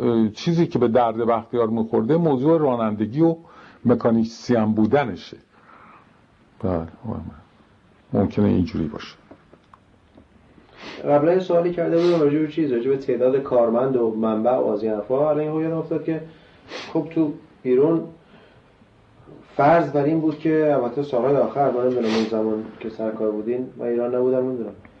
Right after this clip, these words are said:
Speaker 2: فرض بر این بود که در هر دستگاهی، هر تجارتخانه‌ای، هر اداره‌ای، نمی‌دونم، هر جایی یه نفر نماینده، جاسوس،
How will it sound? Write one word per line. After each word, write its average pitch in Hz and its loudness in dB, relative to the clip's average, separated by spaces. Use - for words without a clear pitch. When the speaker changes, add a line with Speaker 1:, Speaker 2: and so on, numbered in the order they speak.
Speaker 2:
فرض 160 2
بر 165 4
این 165 2
بود 170 -2
که - -8
در 135 2
هر 156 0
دستگاهی، 143 0
هر 135 -2
تجارتخانه‌ای، 120 0
هر 139 -2
اداره‌ای، 117 2
نمی‌دونم، 110 -2
هر 127 0
جایی 165 2
یه 160 2
نفر 151 0
نماینده، 131 2
جاسوس، 127 0